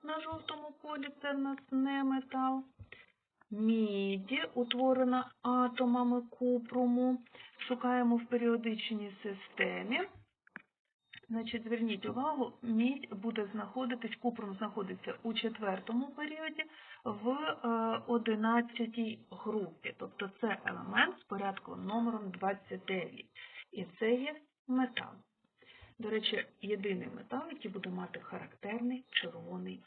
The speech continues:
колір. Зазвичай метали будуть мати, е, різні відтінки сірого кольору. Далі, натрій, хлор. Це є формула звичайної кухонної солі, два різних елементи натрій і хлор, тому це є складна речовина.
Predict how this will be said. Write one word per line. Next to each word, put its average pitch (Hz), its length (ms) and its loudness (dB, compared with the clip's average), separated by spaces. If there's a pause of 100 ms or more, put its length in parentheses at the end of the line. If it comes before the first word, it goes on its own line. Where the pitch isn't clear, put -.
(140)
колір. - 520 -12
Зазвичай 220 540 -6
метали 202 340 -4
будуть 190 340 -12
мати, 302 260 -6
е, - 800 -4
різні 247 280 -2
відтінки 208 640 -4
сірого - 440 -12
кольору. - 460 -12 (520)
Далі, 196 300 -2 (120)
натрій, 208 580 -2
хлор. 190 560 -4 (200)
Це 277 100 -2
є 247 100 8
формула 180 480 -4
звичайної 226 560 -6 (120)
кухонної - 480 -10
солі, 294 420 -2
два 196 400 -2
різних 175 500 -8
елементи 294 580 -2
натрій 285 380 -4
і 277 140 -6
хлор, 277 300 -4
тому 254 320 2 (100)
це 196 100 -2
є 185 280 -6 (100)
складна 185 720 0
речовина. 294 720 -6